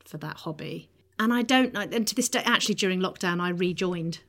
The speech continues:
the place again <laughs> and being so careful. And not that those people are ever gonna listen, I'm sure,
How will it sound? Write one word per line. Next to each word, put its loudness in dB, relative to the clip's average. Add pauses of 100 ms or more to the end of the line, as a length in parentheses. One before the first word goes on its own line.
(260)
the -8
place -8
again -6
<laughs> -8
and -4
being -4
so -10
careful. -10
And -4
not -4
that -8
those -4
people -6
are -2
ever -4
gonna -8
listen, -6
I'm -6
sure, -4